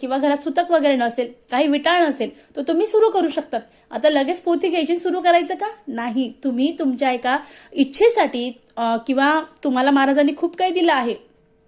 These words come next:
किंवा तुम्हाला काही महाराजांकडून हवं आहे, त्यासाठी तुम्हाला हा संकल्पयुक्त स्वामी चरित्र सारामृताचा पाठ करायचा आहे. मग कसा करायचा,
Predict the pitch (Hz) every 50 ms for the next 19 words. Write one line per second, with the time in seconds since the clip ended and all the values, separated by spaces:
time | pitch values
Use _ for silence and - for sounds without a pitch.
0 | _ _ _ _ _ _ - - 220 247 262 262 294 269 285 294 294 302 302 320
1 | 294 285 269 285 277 285 302 285 311 311 330 339 320 339 302 339 349 349 302 240
2 | - - - - - _ _ - 285 330 349 - 294 285 339 - 349 330 339 339
3 | 359 330 311 320 339 339 - 320 277 269 269 339 370 - 415 392 320 294 262 269
4 | - - - 240 262 311 302 - - _ - - - 294 262 247 262 330 359 415
5 | 392 339 262 311 339 330 - 330 254 254 247 240 247 226 254 247 233 - 311 339
6 | 320 - 254 233 262 262 - - 247 233 208 202 196 - 202 185 202 - 233 233
7 | 262 - 294 277 - 330 320 311 311 269 262 262 247 - 302